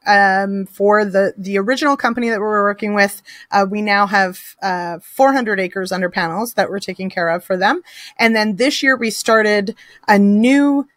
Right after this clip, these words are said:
setup with another company, working with another couple producers to try and get things set up for them as well. And that's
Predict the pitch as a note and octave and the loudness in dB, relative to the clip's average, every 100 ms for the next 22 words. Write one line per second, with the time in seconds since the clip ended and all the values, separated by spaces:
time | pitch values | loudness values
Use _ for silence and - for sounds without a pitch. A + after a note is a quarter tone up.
0 | _ - - G#3+ G#3 G3+ _ G#3+ G3+ G3 | _ -8 -2 2 2 0 _ -8 -6 -4
1 | A3 A#3+ A#3 G#3 G3+ G3+ G3+ F#3+ G3+ G3+ | -2 -2 -2 -6 -6 -8 -8 -6 -4 -4
2 | G3+ G3 G3 G3 G#3+ G#3+ G#3 G3+ G3+ G3 | -2 -2 -2 0 0 0 -2 -2 0 0
3 | - - G3+ G3+ F#3 E3+ - F#3+ G3+ F#3+ | -2 -4 -4 -4 -6 -6 -10 -2 0 0
4 | F#3+ F#3+ F3+ - G3 F#3+ - F3+ - G3+ | -2 -2 -2 -4 -8 -6 -2 -2 -2 -6
5 | F3+ F3+ F3+ - A3+ C4+ G#3 F3+ - - | -6 -6 -4 0 2 0 -2 -4 -6 -18